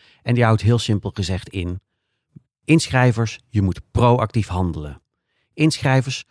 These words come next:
wanneer je deelneemt aan een aanbestedingsprocedure en je krijgt de aanbestedingsstukken gepresenteerd en er staat iets in wat je niet bevalt,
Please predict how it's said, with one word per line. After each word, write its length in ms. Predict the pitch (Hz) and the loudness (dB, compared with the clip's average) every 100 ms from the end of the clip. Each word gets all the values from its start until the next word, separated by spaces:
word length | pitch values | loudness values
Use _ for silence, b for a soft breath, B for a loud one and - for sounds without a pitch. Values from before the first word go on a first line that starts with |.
| _ | _
wanneer 280 | 127 117 104 | 0 2 2
je 80 | 92 | 2
deelneemt 440 | 123 156 127 110 | 4 4 4 2
aan 100 | 101 | 0
een 100 | 98 | -2
aanbestedingsprocedure 1160 | 113 135 117 117 101 - 101 92 - 98 92 82 | 0 0 0 0 -2 -2 -4 -4 -4 -4 -4 -4
en 140 | - | -6
je 60 | 95 | -6
krijgt 260 | - 101 | -2 -2
de 60 | 104 | -2
aanbestedingsstukken 800 | 127 120 98 92 85 - 95 82 | -2 0 0 -2 -4 -4 -6 -6
gepresenteerd 840 | - - 101 95 110 208 220 220 - _ _ _ _ _ _ | -8 -4 -2 -2 -2 0 -2 -2 -12 _ _ _ _ _ _
en 140 | - 151 | 2 4
er 100 | 113 | 4
staat 300 | - 139 113 | 4 4 4
iets 140 | 107 | 0
in 220 | - 101 | -2 -2
wat 180 | 85 92 | -2 -6
je 60 | - | -4
niet 120 | 95 | -4
bevalt, 440 | 120 196 185 185 | -2 -2 -2 -4